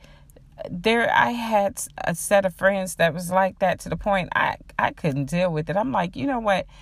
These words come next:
Please leave. Go your way. I cannot and I will not deal with this." When you get, when they get to talking about each other and then they wanna put you in the middle of it,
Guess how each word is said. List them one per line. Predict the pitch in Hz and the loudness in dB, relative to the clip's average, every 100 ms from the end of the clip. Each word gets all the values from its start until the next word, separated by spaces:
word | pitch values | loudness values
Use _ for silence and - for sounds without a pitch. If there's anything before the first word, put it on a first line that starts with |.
| - - - | -20 -20 -8
Please | 247 226 180 | -4 -2 -2
leave. | 156 147 143 - - - - - | -2 -2 -4 -10 -16 -20 -18 -8
Go | 190 233 | 2 2
your | 233 208 170 | 4 0 2
way. | 156 190 202 - 202 | 2 0 -6 -6 2
I | 196 208 - | 2 2 -12
cannot | - 240 208 214 190 160 - - - - - - - | -8 -2 0 0 0 -2 -6 -12 -18 -18 -18 -20 -8
and | - 175 | -4 2
I | 170 165 | 2 2
will | 165 156 | 0 0
not | 147 170 180 151 - - 165 | 0 2 2 2 -4 -10 -8
deal | 160 160 151 | -2 0 0
with | 147 - | -4 -4
this." | 127 - - - - - | -4 -4 -12 -20 -20 -4
When | 185 190 | -2 -2
you | 190 | -4
get, | 180 175 220 247 - - - - - - - - - - - - - | -6 -4 0 0 -2 -18 -20 -20 -20 -20 -20 -18 -16 -16 -16 -8 -4
when | 214 202 | -2 -2
they | 202 | -4
get | 240 | -4
to | 254 | -6
talking | - - 226 269 269 | -6 0 0 2 0
about | 196 185 175 | 2 4 4
each | 175 165 180 | 2 -2 0
other | 156 160 165 170 - - - | 0 0 -6 -10 -20 -16 -4
and | 226 | -2
then | 240 | 0
they | 226 | 0
wanna | 226 214 | -2 -4
put | - 262 | -4 -4
you | - 208 254 277 | -4 -4 -2 -2
in | 214 | -2
the | 185 | -2
middle | 190 160 151 | 0 0 2
of | 156 147 | 2 0
it, | 151 - | -4 -10